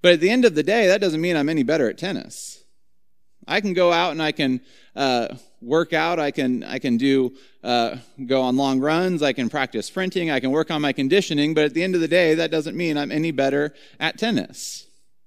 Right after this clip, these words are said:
At some point, there's gotta be somebody on the other end, other side of the net that's gonna hit the ball back at me. And that's the difference between devotion and worship.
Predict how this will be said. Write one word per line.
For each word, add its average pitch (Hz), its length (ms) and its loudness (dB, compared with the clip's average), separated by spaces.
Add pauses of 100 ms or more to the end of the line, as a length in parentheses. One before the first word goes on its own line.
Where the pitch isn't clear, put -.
At - 140 -4
some 233 220 4
point, 147 240 0
there's 151 160 2
gotta 180 180 0
be 160 80 0
somebody 185 400 0
on 151 80 0
the 151 100 2
other 175 220 0
end, 160 240 -4 (140)
other 185 200 2
side 160 280 -2
of 151 40 0
the 147 80 0
net 185 280 -2
that's 135 100 -8
gonna 151 140 -4
hit 185 140 -4
the 170 40 -6
ball 170 220 -2
back 190 280 -2
at - 80 -4
me. - 360 -10 (1500)
And 147 100 -2
that's 220 180 0
the 190 100 0
difference 180 380 0
between 156 560 -4 (240)
devotion 196 800 0 (580)
and 147 160 -2
worship. 202 500 -4